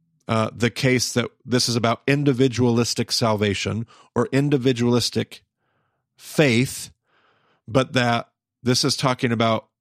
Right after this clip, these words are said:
people that say yes. It's not talking about groups. So just because you're a part of that group doesn't mean that you're in. Just because you're one of Jesus's disciples doesn't mean that you're a part of the way.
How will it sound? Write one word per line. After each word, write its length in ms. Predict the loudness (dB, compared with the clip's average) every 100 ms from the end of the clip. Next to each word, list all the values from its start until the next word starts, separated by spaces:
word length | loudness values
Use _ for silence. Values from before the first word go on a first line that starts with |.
| _ _
people 360 | 0 2 2 2
that 180 | 0 0
say 220 | -2 0
yes. 480 | 2 2 2 0 -4
It's 160 | -2
not 180 | -2 -2
talking 280 | -4 -2 -2
about 240 | -2 -2
groups. 320 | 0 0 0
So 100 | -6
just 180 | -4 -4
because 260 | -2 -2 0
you're 100 | -2
a 60 |
part 220 | 0 -2 -2
of 120 | 0
that 300 | -2 -2 -2
group 420 | 2 2 2 -8 -20 -20 _
doesn't 260 | -2 0 0
mean 180 | 0 0
that 120 | 0
you're 180 | -2 0
in. 260 | -2 -2
Just 160 | -4 -4
because 340 | 0 0 0
you're 200 | 0 0 -4 -14
one 220 | -2 0 0
of 80 |
Jesus's 480 | 0 0 0 -2 -2
disciples 720 | -2 -2 -2 0 0 -2 -4 -12 -20 _
doesn't 280 | 0 0 0
mean 160 | 0
that 100 | 0
you're 180 | 0 0
a 60 | 0
part 240 | 0 0
of 60 | 0
the 80 | 0
way. 320 | 0 0